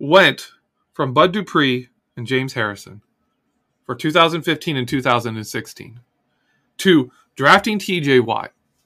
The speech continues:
swapping T J Watt to the opposite side to make him their athletic playmaker and Bud Dupree their run stuffer in twenty eighteen.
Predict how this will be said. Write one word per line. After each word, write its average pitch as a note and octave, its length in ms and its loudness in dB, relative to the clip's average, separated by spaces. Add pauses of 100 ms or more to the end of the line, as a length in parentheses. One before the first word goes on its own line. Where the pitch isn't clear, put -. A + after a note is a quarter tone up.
(340)
swapping B3+ 640 4
T A#3 240 0
J F#3+ 220 6
Watt D#3 460 4
to F3 120 -2
the D3+ 260 -2
opposite F#3 460 2
side D#3+ 320 0
to D#3 80 -4
make D#3+ 320 -2
him A3 300 -4
their G3+ 160 2
athletic E3 480 0
playmaker C#3+ 500 -2
and D3 180 -4
Bud E3+ 220 2
Dupree F#3+ 400 -4
their C#3+ 180 0
run C3 280 -2
stuffer - 440 -10 (720)
in D3 160 -8
twenty E3 380 -4 (600)
eighteen. C4 540 -4